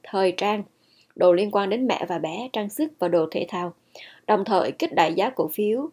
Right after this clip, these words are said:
M W G lên cao. Như hôm nay, một trăm ba mươi hai chấm, một trăm ba mươi bốn chấm hai mỗi cổ phần. Đồng thời kích đại giá cổ phiếu M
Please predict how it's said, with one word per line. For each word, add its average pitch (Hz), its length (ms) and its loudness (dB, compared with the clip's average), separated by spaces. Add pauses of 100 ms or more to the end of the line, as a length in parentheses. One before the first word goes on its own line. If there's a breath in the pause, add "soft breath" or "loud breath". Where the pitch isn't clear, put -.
(460)
M 185 360 0
W 202 400 0
G 196 140 2
lên 185 140 -2
cao. 175 340 -6 (360)
Như 220 140 4
hôm 208 200 -4
nay, 202 280 0 (400)
một 208 160 4
trăm 233 180 2
ba 214 100 2
mươi 214 100 -2
hai 190 400 0
chấm, 214 460 -4 (640)
một 214 160 6
trăm 233 180 2
ba 214 100 2
mươi 208 80 -2
bốn 190 160 6
chấm 262 160 -2
hai 196 380 -2 (440)
mỗi - 220 2
cổ 175 120 4
phần. 160 300 -2 (1500 loud breath)
Đồng 220 200 4
thời 214 240 6
kích 320 180 -2
đại 180 180 8
giá 233 120 4
cổ 185 180 4
phiếu 220 420 0 (100)
M 185 400 0